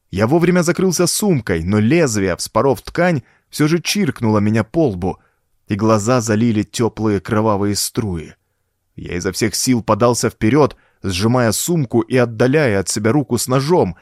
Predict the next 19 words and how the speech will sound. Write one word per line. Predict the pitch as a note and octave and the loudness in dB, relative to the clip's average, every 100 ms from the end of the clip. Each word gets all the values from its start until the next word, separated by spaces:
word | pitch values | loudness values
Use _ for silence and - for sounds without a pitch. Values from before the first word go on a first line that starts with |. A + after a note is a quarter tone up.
| _ _ - | _ _ -14
когда | - B2 B2 | -4 2 4
он | B2+ | 4
ударил | B2 G#2+ A#2 A2+ | 2 2 2 2
во | G#2 A2 | 0 -2
второй | - A#2 A2 F2+ | 0 0 2 0
раз. | D#2 - - - _ _ _ _ _ _ | -6 -12 -12 -12 _ _ _ _ _ _
Я | F2 F2+ | -8 -6
попытался | F#2+ G2+ - B2 A#2 A2 F#2+ | -4 -4 0 0 0 0 -2
обвить | F2+ F2+ C#3+ A#2 | -2 -6 -6 -6
лямку | F#2+ A2+ A2+ - F#2+ | 0 0 0 -4 -8
сумки | - D3 C3+ - | -4 -2 -2 -2
вокруг | F#2 F#2 A#2+ - | -2 -2 -4 -4
шеи | - E3+ D#3 A2 F#2 | -2 0 2 2 0
Ягужинского, | F#2+ G#2+ B2 D3 A#2 - G2+ G2 - _ - | -2 -2 0 0 0 0 0 0 -2 _ -10
но | F#2 A2 | -2 2
не | B2+ | 2
смог, | - E3+ F3 G#2+ - _ _ _ - | 2 2 2 0 -4 _ _ _ -4
запутался | F#2 C3+ G3+ F3+ D3+ D3+ | -2 0 -2 -2 0 0
сам | B2 G3+ G3 B2 | 0 2 2 0